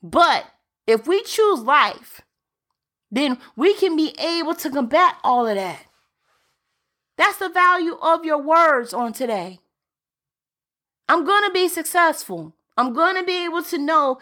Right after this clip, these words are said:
that God is gonna do something in my life that is so powerful that it's gonna blow my socks off.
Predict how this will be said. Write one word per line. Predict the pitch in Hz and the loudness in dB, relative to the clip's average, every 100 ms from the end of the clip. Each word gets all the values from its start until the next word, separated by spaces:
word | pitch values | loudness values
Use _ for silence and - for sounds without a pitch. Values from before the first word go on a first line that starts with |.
| - _ | -12 _
that | 269 247 208 | -2 -2 2
God | 320 320 285 | 2 4 0
is | 247 | -2
gonna | 277 262 | -4 -2
do | 220 294 | -4 -4
something | 311 302 277 269 | -2 -2 -2 -2
in | 269 | -2
my | 262 254 | 2 2
life | 254 240 214 208 | 4 2 2 0
that | 220 | -2
is | 214 208 | -2 -2
so | 302 302 | 0 0
powerful | 320 320 302 269 254 233 | -2 0 2 2 0 -2
that | 226 220 | -2 -2
it's | 220 | -4
gonna | 214 196 | -6 -4
blow | 214 262 | -2 0
my | 254 254 | 2 0
socks | 247 226 190 - | 0 -2 -2 -4
off. | 196 190 190 _ | -12 -12 -16 _